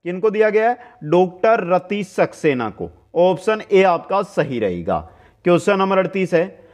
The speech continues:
भारतीय वायुसेना द्वारा बहुपक्षीय वायुसेना अभ्यास तरंग शक्ति कहां आयोजित किया जा रहा है? तरंग शक्ति कहां पर आयोजित किया जा रहा है? कहां पर? राजस्थान में।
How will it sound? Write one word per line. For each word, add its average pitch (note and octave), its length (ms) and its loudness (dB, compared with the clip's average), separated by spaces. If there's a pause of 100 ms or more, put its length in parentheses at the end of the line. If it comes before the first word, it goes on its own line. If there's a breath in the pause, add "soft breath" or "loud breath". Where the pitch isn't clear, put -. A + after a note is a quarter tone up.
(280 soft breath)
भारतीय G3 400 0
वायुसेना C#4 580 0
द्वारा G3+ 640 -2 (280)
बहुपक्षीय C4 680 -2
वायुसेना A#3+ 600 0
अभ्यास G3+ 600 -2
तरंग B3 300 0
शक्ति F#3+ 440 -4 (420 soft breath)
कहां B3 400 2
आयोजित C4 360 0
किया A3+ 220 2
जा E3 180 0
रहा B2+ 120 -2
है? - 100 -12
तरंग A3 220 0
शक्ति G3 340 0
कहां F#3 220 0
पर B3 140 0
आयोजित B3 360 2
किया B3 220 0
जा A#3 180 4
रहा A3 160 0
है? G2 120 -10 (1120)
कहां F#3 180 2
पर? B3 480 -2 (480)
राजस्थान C#3 920 -4
में। F2+ 220 -12